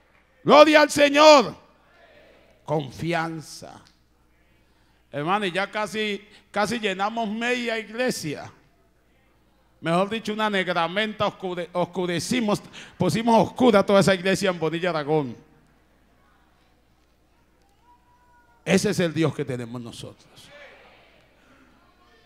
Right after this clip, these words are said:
Mi mamá, pues, se, trabajó, se entregó al Señor más de,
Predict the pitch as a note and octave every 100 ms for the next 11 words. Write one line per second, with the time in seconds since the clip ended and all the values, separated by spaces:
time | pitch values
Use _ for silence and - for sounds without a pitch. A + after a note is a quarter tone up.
0 | _ _ _ _ _ _ - B3+ C4+ B3
1 | B3+ D4+ D#4+ D4 C4 F#3 E3 - G#3+ A3+
2 | - G#3+ G3+ E3 A#3+ E4 - A#3 G#3 G3+
3 | G#3+ A#3 B3+ B3 B3 A#3+ A#3 A#3 A3